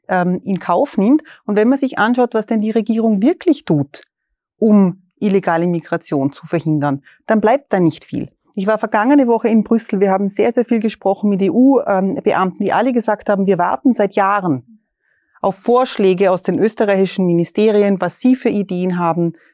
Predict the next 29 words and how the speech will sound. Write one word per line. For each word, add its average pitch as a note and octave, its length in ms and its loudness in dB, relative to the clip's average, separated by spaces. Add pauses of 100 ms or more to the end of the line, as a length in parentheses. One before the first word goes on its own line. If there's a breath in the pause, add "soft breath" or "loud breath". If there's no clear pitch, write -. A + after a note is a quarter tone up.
(160)
ähm, F3 260 0
in F3 140 -2
Bezug F3+ 400 -6
auf D3+ 340 -4 (320 soft breath)
Vertei-, - 420 -2
Umverteilung G#3 600 2
von F#3 160 -2
Flüchtlingen, E3 720 -2 (220 soft breath)
ähm, D#3+ 300 0
legale F#3+ 500 2
Fluchtrouten F3 880 -2 (160 loud breath)
et G3+ 180 -2
cetera. D#3+ 360 -2
All A#3+ 300 2
diese A3+ 200 0
Punkte, F#3+ 400 0
von F3 140 -4
denen D#3+ 260 -2
alle G3 200 0
Experten F#3+ 440 -2
ausgehen, E3 400 -2
das E3 200 -4
ist F3+ 140 -10
die - 80 -6
Art - 160 -4
und E3+ 120 -6
Weise, D#3 300 -2
wie G3 120 4
man G3+ 280 2